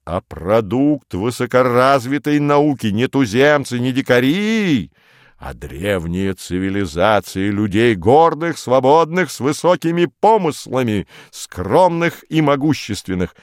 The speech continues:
и никаких русалок,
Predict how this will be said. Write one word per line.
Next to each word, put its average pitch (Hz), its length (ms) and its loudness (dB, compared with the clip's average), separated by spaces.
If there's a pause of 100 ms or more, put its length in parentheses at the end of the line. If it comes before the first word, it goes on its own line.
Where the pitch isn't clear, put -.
(300)
и 87 180 -2
никаких 113 1040 -2
русалок, 90 960 -10